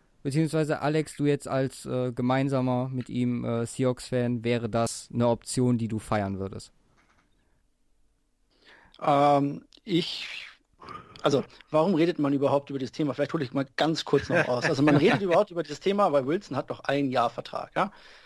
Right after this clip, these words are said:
Speaker 2: Also, ein Jahr bleibt er garantiert noch bei den Seahawks so ungefähr. Danach hätten die Seahawks noch mal mindestens drei Jahre, aber zwei davon realistisch, die Möglichkeit,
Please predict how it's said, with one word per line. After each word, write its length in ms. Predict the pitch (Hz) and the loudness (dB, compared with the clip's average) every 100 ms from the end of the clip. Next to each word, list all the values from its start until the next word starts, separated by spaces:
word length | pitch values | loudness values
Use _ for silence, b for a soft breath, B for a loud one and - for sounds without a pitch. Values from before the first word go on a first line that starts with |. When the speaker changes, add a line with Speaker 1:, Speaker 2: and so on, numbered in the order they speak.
| B | B
Speaker 2:
Also, 200 | - 143 | -4 0
ein 180 | 151 160 | 2 4
Jahr 160 | 151 151 | 6 6
bleibt 260 | 143 143 | 4 2
er 60 | 143 | 0
garantiert 380 | 135 123 170 196 | -4 -4 -4 -4
noch 80 | |
bei 120 | 139 160 | -2 -2
den 160 | 156 | -2
Seahawks 420 | 143 180 156 156 | -4 0 0 0
so 80 | - | 0
ungefähr. 440 | 139 143 - 143 139 B B B | 2 2 0 -2 -2 B B B
Danach 420 | - 135 151 180 - - - | 0 4 4 2 -4 -16 -8
hätten 240 | 151 - | -6 -2
die 80 | 143 | -4
Seahawks 560 | - 165 151 147 - - | 0 2 4 2 -4 -8
noch 180 | 143 | -8
mal 240 | 127 131 139 | -2 -2 0
mindestens 640 | 139 180 180 147 135 - - | 2 2 2 -2 -6 -10 -4
drei 240 | 139 147 | 2 4
Jahre, 400 | 151 147 156 143 | 6 6 6 2
aber 240 | 143 139 - | -2 -4 -8
zwei 240 | - 135 | -2 0
davon 260 | 135 - 131 | 0 -4 -2
realistisch, 440 | 127 139 160 131 | 2 2 0 -2
die 100 | 131 | 0
Möglichkeit, 580 | 139 139 - 127 127 | 2 0 0 4 4